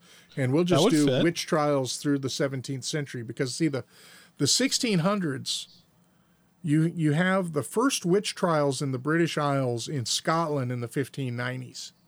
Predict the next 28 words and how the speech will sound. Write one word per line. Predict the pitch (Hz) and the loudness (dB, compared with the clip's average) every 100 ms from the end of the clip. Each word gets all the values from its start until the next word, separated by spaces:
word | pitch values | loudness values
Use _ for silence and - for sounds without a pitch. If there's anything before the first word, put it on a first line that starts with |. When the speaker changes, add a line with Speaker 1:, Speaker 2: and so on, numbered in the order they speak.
| _ _ - | _ _ -8
Speaker 2:
Mm-hmm. | 113 104 120 - _ _ | -6 -4 -6 -10 _ _
Speaker 1:
under | 143 143 143 127 | -2 0 0 0
James | 147 139 120 | 0 -2 -2
the | 127 | -4
Sixth, | 120 151 131 | -2 -2 0
Speaker 2:
James | 127 117 110 | 0 0 0
the | |
Sixth, | 110 139 | 0 0
Speaker 1:
James | 127 | -2
the | 127 | -4
First. | 151 117 127 - - _ _ - | -6 -6 -6 -12 -16 _ _ -12
Speaker 2:
yeah. | 123 | -12
Yep. | - _ _ _ _ - - | -12 _ _ _ _ -20 -10
Speaker 1:
And | 143 143 | -4 0
then | 156 | 2
he | 147 220 | 2 2
brings | 190 185 143 | 2 2 0
it | 139 | -2
down | 143 139 135 | 0 0 0
into | 127 120 143 | -2 -4 -2
England. | 170 151 120 123 _ _ _ _ _ _ _ _ _ _ _ _ - | -2 -2 -6 -14 _ _ _ _ _ _ _ _ _ _ _ _ -4
And | 143 147 | 0 2
you | 143 | 2
have | 160 156 143 127 - | 2 2 0 -2 -8
several | - - 190 208 175 | -2 2 2 2 0
famous | - 180 180 165 - | 2 2 2 0 0
witch | 156 147 - | -2 -2 -2
trials | 151 135 127 120 - - | 0 0 -2 -4 -8 -10